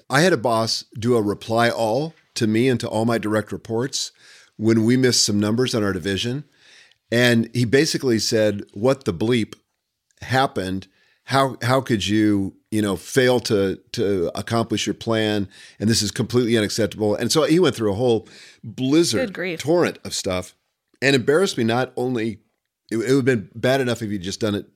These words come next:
Speaker 1: to me, but he did it on email.
Speaker 2: Ugh.
Speaker 1: And he did it with all my direct reports.
Speaker 2: Oh, it's horrible. It's
Speaker 1: And so
Speaker 2: unacceptable.
Speaker 1: I went home just, you know, I, I said to Gail, I said, "This is just, like, unbelievable. I can't, I can't believe that this guy did this." And I said, "I, I feel like I've gotta say something to him."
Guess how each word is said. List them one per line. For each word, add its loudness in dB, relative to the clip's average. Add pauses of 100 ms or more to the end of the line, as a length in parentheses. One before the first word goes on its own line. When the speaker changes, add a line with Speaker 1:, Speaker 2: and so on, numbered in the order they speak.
Speaker 1:
to -6
me, -6 (640)
but 0
he 0
did 4
it -4
on -2
email. -4 (200)
Speaker 2:
Ugh. 2 (180)
Speaker 1:
And 4
he 2
did 0
it -2
with -4
all -6
my -6
direct -6
reports. -8
Speaker 2:
Oh, 0
it's -12
horrible. -4 (260)
It's -14
Speaker 1:
And 4
so 2
Speaker 2:
unacceptable. 2
Speaker 1:
I 0
went -2
home 0 (100)
just, 0
you 0
know, 2
I, -4
I -2
said 2
to -2
Gail, 4
I 2
said, -2
"This -2
is -8
just, -6
like, -8
unbelievable. -4
I -12
can't, -4 (120)
I -10
can't -6
believe -6
that -14
this -12
guy -8
did -10
this." -14 (520)
And 2
I 2
said, 2
"I, 0
I -2
feel 0
like 0
I've -2
gotta -2
say -6
something -10
to -16
him." -18